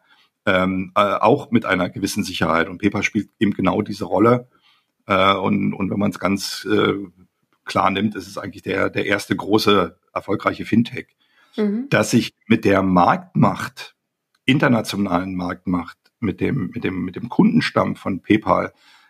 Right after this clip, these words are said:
Speaker 1: jetzt natürlich auch andere Dienstleistungen, also banknahe Dienstleistungen wie, was ich, Konsumerkredite und so weiter auch ansetzen können. Und warum,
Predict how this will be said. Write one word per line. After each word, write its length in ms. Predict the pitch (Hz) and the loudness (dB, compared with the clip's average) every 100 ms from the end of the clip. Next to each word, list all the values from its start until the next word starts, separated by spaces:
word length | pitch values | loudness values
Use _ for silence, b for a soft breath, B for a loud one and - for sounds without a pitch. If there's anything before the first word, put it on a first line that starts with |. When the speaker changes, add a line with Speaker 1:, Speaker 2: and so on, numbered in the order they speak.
| b | b
Speaker 1:
jetzt 260 | 117 - 127 | 0 2 0
natürlich 480 | 120 - 113 - | 0 2 2 4
auch 260 | 101 87 - | 2 0 2
andere 400 | 104 131 113 90 | 4 4 4 2
Dienstleistungen, 680 | 113 127 - 98 95 87 90 | 4 2 2 0 -2 -6 -6
also 200 | 92 92 | -4 -2
banknahe 520 | 104 - - 104 98 | 0 0 0 0 0
Dienstleistungen 640 | 101 107 98 104 - 98 95 | 0 0 0 -2 -2 -4 -2
wie, 320 | 98 98 98 | -2 0 0
was 140 | 101 | -2
ich, 160 | - - | -4 -6
Konsumerkredite 920 | - 98 110 117 - - 101 101 95 | 0 4 6 4 0 -8 -2 2 2
und 140 | 92 87 | 2 -2
so 140 | 95 | -2
weiter 420 | 92 95 92 - | -2 2 2 2
auch 260 | 98 95 - | 0 -4 -4
ansetzen 400 | 98 107 - - | -2 0 -2 -6
können. 240 | 95 98 | -4 -2
Und 160 | 95 92 | -4 -2
warum, 340 | 95 107 104 | 2 4 4